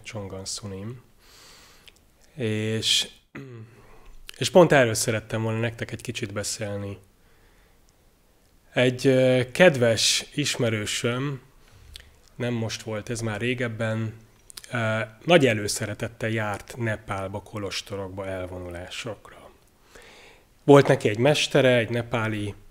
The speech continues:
ö, láma, aki rendezgetje az útját, és egyik nap mondta neki, hogy következő nap készüljön, mert, ö,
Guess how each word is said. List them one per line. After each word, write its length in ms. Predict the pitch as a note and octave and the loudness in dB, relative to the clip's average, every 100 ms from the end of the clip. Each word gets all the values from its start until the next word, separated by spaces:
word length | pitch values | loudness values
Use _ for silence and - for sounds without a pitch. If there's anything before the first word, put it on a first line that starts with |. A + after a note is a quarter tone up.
| - - | -20 -10
ö, 280 | G#2 G2+ F#2+ - | -6 -6 -6 -6
láma, 600 | - B2+ C3+ B2+ A#2+ B2 - - - - - - | 2 4 6 6 2 0 -6 -18 -20 -20 -20 -20
aki 600 | - A#2 A2+ B2+ A2+ A2+ A2+ | -4 -4 -2 0 2 2 0
rendezgetje 720 | A#2 B2 A2+ G#2+ A2+ A2 - | 2 4 4 0 -4 -8 -6
az 120 | G#2+ G#2 | -6 -4
útját, 640 | D3+ D3 - C#3 C3+ - | -6 -6 -4 -4 -4 -6
és 420 | B2 A#2+ - - - - - - - | -8 -6 -6 -8 -12 -20 -20 -20 0
egyik 280 | C#3 C3 | 2 4
nap 200 | D3+ C3 | 4 2
mondta 260 | D3+ D3 D3 | 4 2 2
neki, 280 | B2+ A#2+ C3 | 0 0 0
hogy 400 | A#2+ A#2+ A#2 - - - - - - - | 2 2 0 -6 -16 -18 -20 -20 -20 -20
következő 540 | - C#3+ A2+ - A#2 A#2 | -2 0 0 -2 0 0
nap 200 | A#2 - | -2 -6
készüljön, 1000 | - B2 G#2+ - A#2+ G#2 G#2+ A#2+ C#3 D3+ _ _ _ _ _ - | -4 -2 0 -2 -2 -4 -4 -4 -6 -10 _ _ _ _ _ -8
mert, 520 | A#2 A2 A2 - - | -4 -2 -2 -6 -6
ö, 280 | A#2 A2 | -4 -2